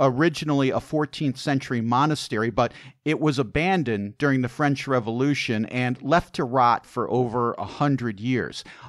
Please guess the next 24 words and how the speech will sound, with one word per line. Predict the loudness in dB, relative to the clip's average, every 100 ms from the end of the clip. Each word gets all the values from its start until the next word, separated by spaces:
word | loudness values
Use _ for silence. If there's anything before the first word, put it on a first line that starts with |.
| -4 4
Underneath | 4 6 2 2 -2 0 -2 -2 -8 -8
the | -6
cloister | -6 -4 -4 -4 -4 -4 -4 -8 _ _
is | 0 0 -4
two | -12 -2 2 4
miles | 4 4 4 2 2
of | -4 -4
tunnels | -4 0 2 2 -2 -8 -16 -10 -4
that | -4
house | -4 0 6 8 6 2 -6
the | -2 -2
famous | 0 0 2 0 -2 -4
wines, | -2 4 4 4 0 -8 -14 -16
sparkling | -16 -6 2 2 2 -4 -4 0
white | 2 2 -2 -12 -8
and | -6 -6
sparkling | -2 0 0 0 -2 -2 -4
rosé | -2 0 0 0 0 2 -2
of | -4 -6 -4
the | -8
cloister. | -4 -2 -2 -4 -8 -10 -14 -20 -12
Tours | 4 8 8 4
are | 0 0
available, | 2 0 0 0 0 -2